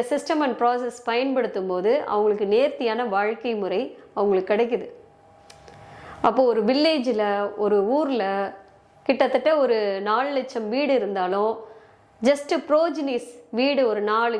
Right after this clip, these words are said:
வீடு இருக்குன்னா, அந்த நாலு லட்சம் நபர்களுடைய வாழ்க்கை முறை வேறு.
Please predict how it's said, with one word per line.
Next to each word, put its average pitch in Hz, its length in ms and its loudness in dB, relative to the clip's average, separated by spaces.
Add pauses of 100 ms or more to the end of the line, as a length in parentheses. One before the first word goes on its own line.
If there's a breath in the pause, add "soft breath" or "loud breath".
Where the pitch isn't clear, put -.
வீடு 285 220 0
இருக்குன்னா, 202 300 -4 (120)
அந்த 196 120 -2 (120)
நாலு 285 320 2
லட்சம் 262 300 -4
நபர்களுடைய 247 840 0
வாழ்க்கை 233 340 -2 (120)
முறை 208 200 2 (320)
வேறு. 214 300 4